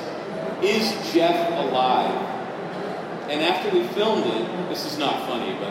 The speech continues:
this, this is Hollywood. Uh, we all went to the hospital, and he's bandaged like crazy, but he's like, "Hi guys, how you doing?" And in two months, he was back to work.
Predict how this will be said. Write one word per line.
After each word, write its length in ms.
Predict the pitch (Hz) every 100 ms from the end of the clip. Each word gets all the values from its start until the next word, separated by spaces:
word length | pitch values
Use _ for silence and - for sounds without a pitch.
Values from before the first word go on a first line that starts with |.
| -
this, 200 | 120 - - - -
this 180 | 135 -
is 80 | 123
Hollywood. 460 | 123 104 - - - - - - -
Uh, 600 | 139 - - - - 135
we 140 | 175
all 160 | 175 185
went 140 | 190
to 60 | 185
the 80 | 165
hospital, 680 | 185 - - 123 117 - - - - - 135
and 460 | 147 147 143 143 143 - 165
he's 200 | 190 170 - 160
bandaged 480 | 160 190 160 165 160
like 220 | 143 -
crazy, 380 | 165 180 151 131
but 140 | 135
he's 160 | 147 156
like, 180 | 147
"Hi 340 | 359 - - -
guys, 500 | 453 - - - 466
how 280 | - 605 -
you 140 | 453
doing?" 480 | 277 285 - - - - - - 151
And 240 | 151 160 160
in 180 | 160 -
two 220 | 226 196
months, 300 | 202 208 -
he 80 | 170
was 100 | 143
back 300 | 156 156 -
to 60 | 330 370
work. 200 | 453